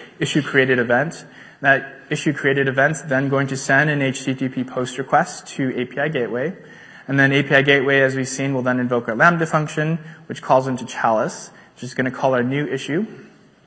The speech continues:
And then after we do that, in our view code, we're then going to call back to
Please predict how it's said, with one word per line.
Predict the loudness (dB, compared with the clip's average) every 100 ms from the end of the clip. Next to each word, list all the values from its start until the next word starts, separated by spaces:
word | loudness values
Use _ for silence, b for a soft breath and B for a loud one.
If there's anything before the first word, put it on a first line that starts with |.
| _ -20 -8 -2
And | 4
then | 6
after | 6 4
we | 4
do | 4
that, | 8 8 6 -2 -16 -20 -20 -8 2
in |
our | 4 6
view | 4 0
code, | 2 4
we're | 4
then | 2 2
going | 2 0
to |
call | -2 0 2 6
back | 6 6 2 -10
to | -6 0 2 0